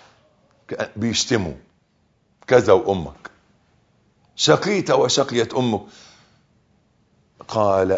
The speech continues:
"أما علم النعيم والشقاء فيعلمه غيرك، علم الغيب يعلمه غيرك".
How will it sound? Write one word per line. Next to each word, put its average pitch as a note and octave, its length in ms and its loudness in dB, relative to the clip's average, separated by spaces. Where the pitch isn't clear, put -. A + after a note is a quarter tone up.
"أما G2 640 0
علم G2+ 500 -2
النعيم G2 720 -4
والشقاء A2 720 -2
فيعلمه F#2 840 -2
غيرك، D2 640 -10
علم G#2+ 400 2
الغيب G2 540 0
يعلمه F2+ 800 0
غيرك". D#2 300 -2